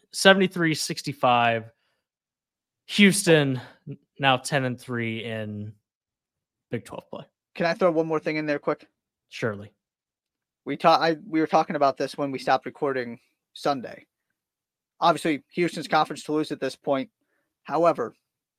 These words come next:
Speaker 2: they got three road games left, starting with that game against Baylor, and Kansas comes to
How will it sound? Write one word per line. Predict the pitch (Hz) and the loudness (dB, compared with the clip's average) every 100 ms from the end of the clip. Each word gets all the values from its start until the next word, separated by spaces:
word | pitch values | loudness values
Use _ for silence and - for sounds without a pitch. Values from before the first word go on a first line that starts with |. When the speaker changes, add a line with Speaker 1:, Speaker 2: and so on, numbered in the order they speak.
| _ | _
Speaker 2:
they | 139 | -4
got | 139 - | -2 -4
three | 160 185 | -2 0
road | 185 185 160 | 0 -2 -2
games | 160 151 | -6 0
left, | 156 151 | 0 0
starting | - 147 160 | 0 0 2
with | 160 - | 0 2
that | 156 | 2
game | 151 151 | 0 -2
against | 147 139 - | -4 -6 -4
Baylor, | 139 143 143 | 0 2 0
and | 147 156 165 | -2 -6 -8
Kansas | - 156 147 143 | -6 -6 -6 -10
comes | - 147 139 139 - - _ _ _ _ _ _ _ _ _ _ _ _ _ _ _ _ _ - | -4 -2 -2 -6 -14 -20 _ _ _ _ _ _ _ _ _ _ _ _ _ _ _ _ _ -8
to | 170 156 139 131 | -2 -2 -2 -8